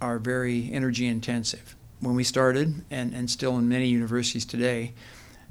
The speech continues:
laboratories use six to ten times as much energy per square foot per year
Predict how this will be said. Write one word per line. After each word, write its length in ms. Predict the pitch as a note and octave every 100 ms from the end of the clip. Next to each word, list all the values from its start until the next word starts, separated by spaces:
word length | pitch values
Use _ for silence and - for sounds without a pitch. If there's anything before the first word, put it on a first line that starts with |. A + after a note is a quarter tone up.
| - -
laboratories 760 | C3 D3 F3+ D#3+ - D3+ C3 B2+
use 180 | A#2+
six 320 | - E3 D#3 -
to 120 | -
ten 400 | - - C#3+ C#3
times 380 | - C3+ C3+ A#2+
as 160 | A2+
much 240 | B2+ A#2+ B2+
energy 640 | B2+ B2+ A#2 A#2 G#2+ - - - - -
per 340 | - C#3 C#3 C#3+ - - -
square 340 | - C3 C3
foot 300 | C3 C3 -
per 180 | - C3+
year 460 | B2+ B2 G#2+ A2+